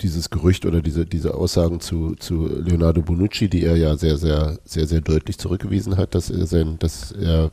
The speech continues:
aus Unzufriedenheit das Gespräch mit dem Trainer suchen würde. Andererseits diese Fofana-Geschichte oder auch Geraldo Becker, der eben, also Sch-, Geraldo Becker und Fofana, die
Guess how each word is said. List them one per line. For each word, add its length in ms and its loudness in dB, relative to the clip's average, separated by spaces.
aus 260 -4
Unzufriedenheit 640 0
das 260 -10
Gespräch 440 -4
mit 100 -8
dem 80 -4
Trainer 320 0
suchen 300 -4
würde. 260 0
Andererseits 440 4
diese 380 0
Fofana-Geschichte 960 0
oder 160 0
auch 100 -6
Geraldo 300 -2
Becker, 300 0
der 200 0
eben, 400 -4
also 180 -4
Sch-, 180 -12
Geraldo 300 2
Becker 220 0
und 140 -2
Fofana, 460 0
die 260 -2